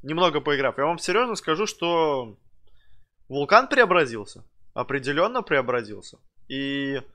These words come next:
сделан, на удивление, на удивление, сделан неплохо. Я вот, честно говоря, ожидал, наверное, меньшего от этого вулкана. Я думал, что будет хуже он сделан.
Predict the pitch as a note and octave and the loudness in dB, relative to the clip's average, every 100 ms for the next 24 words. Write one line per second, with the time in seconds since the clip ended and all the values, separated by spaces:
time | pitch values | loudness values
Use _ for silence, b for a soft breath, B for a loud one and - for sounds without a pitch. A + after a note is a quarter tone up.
0 | - - _ _ - - - - - B2+ | -20 -20 _ _ -20 -20 -20 -20 -14 -14
1 | A#2 B2 F#3+ C4+ E4 F#3+ C3 C3 E3+ - | -10 2 6 6 6 0 -8 2 2 4
2 | G3 C#3+ D#3 C#3+ C#3+ E3 G#3 G3+ C3+ G#2 | -2 -2 -4 -4 2 6 6 6 -2 -10
3 | - C3 C#3 B2 B2+ D#3 A#3 F3+ - C#3 | -8 -6 -4 -6 -6 -6 -4 -8 -6 -2
4 | E3 F3+ D3+ C3 A2 G2+ - - - - | -2 -2 -10 -12 -12 -12 -14 -20 -20 -20
5 | - - - A#2 B2+ D3+ D#3 - D#3 - | -20 -20 -18 -6 -2 0 -2 -4 -6 -6
6 | B2 C3 C3+ D3 D#3 C3 B2+ A#2 C#3 C#3+ | -4 -2 0 2 2 2 -2 0 0 0
7 | C3 C3 B2+ B2 B2 B2 B2 A#2+ A#2 G#2+ | -2 -4 -4 -8 -6 -6 -6 -8 -10 -14
8 | - - - C3 C#3+ A#2+ - G#2+ - _ | -20 -20 -16 -8 -8 -8 -12 -16 -20 _
9 | - _ - - - - - A#2 A#2 A#2 | -20 _ -20 -20 -20 -20 -12 -10 -10 -10
10 | A2+ A2+ A2 A#2 - A2+ A2+ C3+ D3+ C#3+ | -10 -10 -10 -12 -12 -12 -10 -8 -6 -8
11 | - B2+ D3 - C#3 B2 A2+ G#2 G#2+ A2 | -8 -8 -8 -8 -10 -10 -10 -12 -14 -14
12 | G2+ | -14